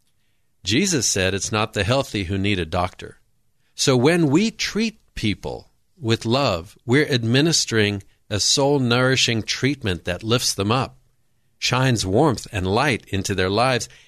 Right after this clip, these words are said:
and speaks truth which drives out uncertainty. When we treat people with love,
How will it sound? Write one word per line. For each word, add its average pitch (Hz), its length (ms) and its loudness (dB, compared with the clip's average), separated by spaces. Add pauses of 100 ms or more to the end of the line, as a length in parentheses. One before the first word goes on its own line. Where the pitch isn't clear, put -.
(180)
and 120 160 0
speaks - 460 2
truth 208 480 -2
which 127 300 -2
drives 135 460 0
out 131 300 -2 (120)
uncertainty. 131 960 -2 (800)
When 123 180 2
we 131 140 2
treat 170 560 0
people 139 340 -2
with 113 180 0
love, 104 420 -2